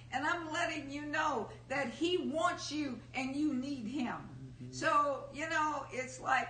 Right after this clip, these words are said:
Speaker 1: our phone number is there. It's four oh eight, nine four five, four four three nine. And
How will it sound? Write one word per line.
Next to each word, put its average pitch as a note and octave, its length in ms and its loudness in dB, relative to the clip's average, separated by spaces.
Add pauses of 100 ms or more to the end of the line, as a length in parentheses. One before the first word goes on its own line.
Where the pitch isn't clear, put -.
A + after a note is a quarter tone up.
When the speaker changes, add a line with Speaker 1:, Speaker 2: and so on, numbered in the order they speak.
Speaker 1:
our A3+ 260 2
phone D#4 280 0
number C4+ 280 -2
is B3+ 160 -4
there. B3 440 -2
It's - 160 -12 (160)
four C#4+ 280 0
oh D4 100 -4
eight, B3+ 220 -4
nine C4+ 360 -4
four - 260 0
five, - 300 2 (120)
four - 300 0
four - 300 -2
three F#4+ 160 2
nine. A#3 500 0 (300)
And E4 180 -2